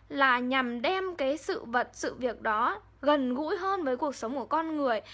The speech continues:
diễn tả nó một cách cụ thể và sinh động hơn. Ok chưa? Cụ thể, sinh động, sống động và gần gũi là những cái từ khóa để chúng ta nêu về tác dụng của biện pháp so sánh và nhân hóa.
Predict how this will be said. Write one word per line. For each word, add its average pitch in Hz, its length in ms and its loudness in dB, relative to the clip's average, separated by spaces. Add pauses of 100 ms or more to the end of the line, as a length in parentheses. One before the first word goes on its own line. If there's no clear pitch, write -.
(180)
diễn 285 220 4
tả 240 140 2
nó 214 160 -2
một 254 180 -2
cách - 280 -4
cụ - 260 -2
thể 208 300 -6
và 214 120 -8
sinh 339 260 -2
động 277 180 -2
hơn. 294 280 2 (640)
Ok 247 140 -6 (160)
chưa? 277 240 2 (320)
Cụ - 220 0
thể, 233 280 -2
sinh 320 300 -2
động, 285 180 4 (120)
sống 220 320 -6
động 285 200 2
và 226 80 -8
gần 202 240 -6
gũi 254 300 0 (480)
là 240 140 -2
những 233 160 -6
cái 320 100 -6
từ 311 220 -2
khóa 233 300 -2
để 285 100 -2
chúng 226 240 -8
ta 269 240 2 (260)
nêu 359 460 0
về 254 140 -4
tác - 380 0
dụng 269 240 -4
của - 80 -8
biện - 180 -6
pháp 339 160 -6
so 330 280 0
sánh 220 300 -10
và 294 100 -4
nhân 233 200 -6
hóa. 220 360 -4